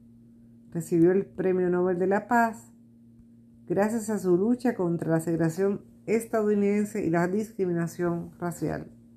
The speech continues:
Y el último de la lista, Neil Armstrong, cinco de agosto de mil novecientos treinta y murió el veinticinco de agosto del dos mil doce.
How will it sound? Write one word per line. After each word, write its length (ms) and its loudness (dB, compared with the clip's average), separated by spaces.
Y 80 0
el 100 2
último 460 2
de 80 4
la 120 6
lista, 520 -2
Neil 400 0
Armstrong, 680 0
cinco 480 -4
de 100 2
agosto 520 -2
de 340 -2
mil 220 2
novecientos 640 0
treinta 600 0
y 80 -2
murió 360 4
el 80 2
veinticinco 800 -2
de 60 0
agosto 520 0
del 160 2
dos 160 0
mil 300 2
doce. 340 -6